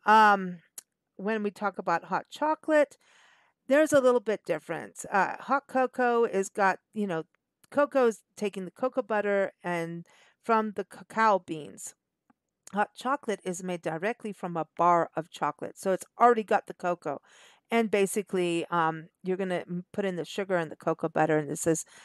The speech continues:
a melted, beautiful, fl-, just yummy, thicker kind of consistency. And I would like some right now, and I do want the marshmallows. Oh, please give me the marshmallows. Um, but don't put 'em on the,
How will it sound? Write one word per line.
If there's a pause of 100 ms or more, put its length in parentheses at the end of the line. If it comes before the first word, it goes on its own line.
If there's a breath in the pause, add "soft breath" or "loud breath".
(160 loud breath)
a
melted,
beautiful,
fl-, (400)
just
yummy, (500 soft breath)
thicker
kind
of
consistency. (560 soft breath)
And (140)
I
would
like
some
right
now, (160)
and
I
do
want
the
marshmallows.
Oh,
please
give
me
the
marshmallows. (520 loud breath)
Um, (320)
but
don't
put
'em
on
the,